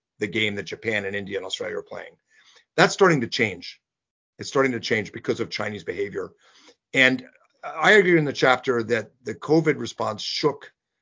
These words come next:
the Moon Jae-in, ruling Moon Jae-in government to an extent where it opened up more room for debating how to handle China. And the number of Koreans who say they don't trust China now is almost as high as the number of Japanese and higher than the number of Americans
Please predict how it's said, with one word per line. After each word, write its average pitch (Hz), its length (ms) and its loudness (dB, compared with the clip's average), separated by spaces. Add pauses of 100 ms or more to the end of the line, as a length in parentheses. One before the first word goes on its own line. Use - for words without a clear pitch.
(340)
the 113 180 -4
Moon 117 220 -2
Jae-in, 110 440 -2
ruling 110 280 -4
Moon 107 100 -6
Jae-in 104 240 -6
government 98 380 -6
to 110 100 -4
an 104 60 -2
extent 131 380 0
where 104 120 -2
it - 60 -10 (100)
opened 135 380 0
up 113 240 -4
more 117 200 -2
room 107 280 -4
for 101 280 -6
debating 98 540 -6
how 104 220 -6
to 98 100 -4
handle 95 240 -8
China. 101 440 -10 (680)
And 123 440 6
the 123 80 2
number 175 240 8
of 165 100 -6
Koreans 147 240 2
who 127 60 -8
say 127 160 2
they 113 80 2
don't 120 180 2
trust - 260 -2
China 113 280 -2
now 101 420 -2
is 98 540 -8
almost 123 320 -2
as 107 100 -8
high 107 140 -6
as 98 120 -6
the 104 80 -8
number 101 160 -6
of 87 80 -12
Japanese 95 520 -10
and 104 120 -8
higher 143 320 4
than 110 140 -4
the 107 80 -8
number 107 220 -8
of 95 80 -12
Americans 95 560 -10